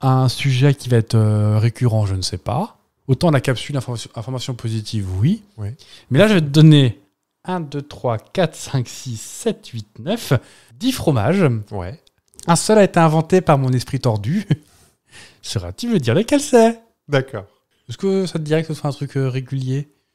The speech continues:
Speaker 2: Ah, mais carrément.
Speaker 1: Ok,
Speaker 2: Surtout
Speaker 1: bon, on fera
Speaker 2: que
Speaker 1: ça.
Speaker 2: à chaque fois, je, ah, t'as dû faire deux, trois jeux de ce genre, j'ai toujours perdu parce que vous êtes, vous êtes inventif, hein.
Speaker 1: Ah bah ça.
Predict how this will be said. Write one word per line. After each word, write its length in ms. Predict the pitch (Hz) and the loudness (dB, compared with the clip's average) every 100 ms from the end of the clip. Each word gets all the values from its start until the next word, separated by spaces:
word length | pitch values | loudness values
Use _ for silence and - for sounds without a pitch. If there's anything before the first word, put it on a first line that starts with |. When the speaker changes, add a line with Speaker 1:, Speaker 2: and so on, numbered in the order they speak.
| _ _ | _ _
Speaker 2:
Ah, 100 | 143 | -2
mais 120 | 123 | -2
carrément. 420 | 113 95 95 131 160 110 | -2 -8 -8 -10 -12 -20
Speaker 1:
Ok, 80 | 113 | -12
Speaker 2:
Surtout 120 | 113 | -4
Speaker 1:
bon, 60 | 101 | -4
on 40 | |
fera 140 | - | -2
Speaker 2:
que 60 | 120 | -2
Speaker 1:
ça. 80 | 113 | 0
Speaker 2:
à 40 | |
chaque 180 | 104 147 | 0 -2
fois, 140 | 143 208 | -2 -6
je, 520 | 156 135 123 120 113 117 _ _ | -4 -6 -6 -6 -8 -12 _ _
ah, 120 | 107 | -8
t'as 220 | 101 - 110 | -6 -4 -4
dû 140 | 117 | -4
faire 160 | - 117 | -4 -2
deux, 140 | 127 | -4
trois 220 | 131 - | -6 -6
jeux 120 | 117 117 | -6 -6
de 40 | |
ce 140 | - | -8
genre, 220 | 104 151 160 | -6 -6 -6
j'ai 140 | 113 | -10
toujours 220 | - 147 | -8 -6
perdu 280 | - 127 185 | -2 -2 -2
parce 160 | - - | -10 -8
que 460 | 123 110 107 110 107 - - - | -4 -2 -2 -2 -6 -14 -20 -8
vous 160 | 127 | -2
êtes, 140 | 117 127 | 0 -2
vous 140 | 127 | -4
êtes 80 | 202 | -4
inventif, 560 | 208 202 202 107 90 85 | -4 -4 -6 -12 -14 -12
hein. 80 | 101 | -12
Speaker 1:
Ah 60 | |
bah 100 | - - | -12 -16
ça. 280 | - 123 | -14 -14